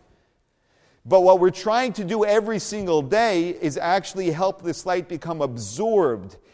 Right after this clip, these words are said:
in the world. And the only way we can do that is not through blitzes and not through great miracles, but through tru-, uh, uh, trudging through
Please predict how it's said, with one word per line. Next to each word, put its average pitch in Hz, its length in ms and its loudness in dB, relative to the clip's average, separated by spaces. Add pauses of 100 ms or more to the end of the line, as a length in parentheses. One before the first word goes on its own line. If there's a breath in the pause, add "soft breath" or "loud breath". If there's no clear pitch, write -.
(200 soft breath)
in 165 200 -4
the 151 100 2
world. 127 600 -4
And 135 160 -6
the 156 80 -4
only 214 400 -4
way 202 220 0
we 180 180 -6
can 165 200 -14
do 180 160 -4
that 156 260 -4
is 127 180 -8
not 160 300 -4
through 190 160 -8
blitzes 131 580 -8
and 120 80 -12
not 139 220 -8
through 165 80 -10
great 147 240 -8
miracles, 143 560 -8 (340 soft breath)
but 135 160 -2
through 143 140 -4
tru-, - 400 -4
uh, 151 420 2 (160)
uh, 143 120 0
trudging 185 680 0
through 165 580 -2